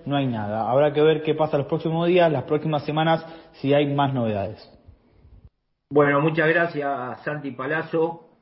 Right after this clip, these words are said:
Speaker 2: eh, que es nuestro corresponsal en, en el básquet. Bueno,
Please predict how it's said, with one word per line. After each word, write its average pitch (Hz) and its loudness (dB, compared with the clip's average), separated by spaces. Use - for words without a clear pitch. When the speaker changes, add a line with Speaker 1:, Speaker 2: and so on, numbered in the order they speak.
Speaker 2:
eh, 104 -6
que 123 4
es 120 2
nuestro 120 0
corresponsal 117 0
en, 104 -4
en 110 -4
el 127 0
básquet. 160 2
Bueno, 104 0